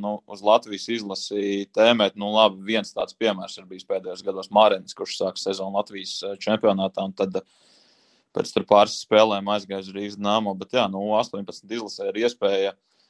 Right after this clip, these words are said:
sev pierādīt pie tādiem večiem jau pilnīgi tādā citādā hokejā,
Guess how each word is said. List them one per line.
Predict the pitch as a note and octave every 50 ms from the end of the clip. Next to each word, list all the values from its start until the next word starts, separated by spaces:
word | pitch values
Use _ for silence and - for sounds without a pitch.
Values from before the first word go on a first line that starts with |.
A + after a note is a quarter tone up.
| _ _ _ _ _ _ _ _ _ _
sev | - - - G#2 G#2 - -
pierādīt | C3+ C3+ B2 A#2 G#2 G2+ F#2+ G#2 G#2 G#2 - _
pie | - G#2+ G#2 -
tādiem | A2 G#2+ G2+ G2 G2+ G2+ G2+ G2+
večiem | G#2+ B2 C#3 - - B2+ G#2+ G#2
jau | G2 G2 F#2+
pilnīgi | - A2+ A2+ A#2 A#2+ A#2 G#2 G2 F#2+ F#2+ F#2+
tādā | - G2+ G2 F#2+ F#2+ G2 F#2+ -
citādā | - A2+ B2 A#2+ A#2 G#2 G2+ F#2+ F#2+ F#2+ -
hokejā, | - A2 B2 B2 - D3+ D3 D3 C#3+ C#3 B2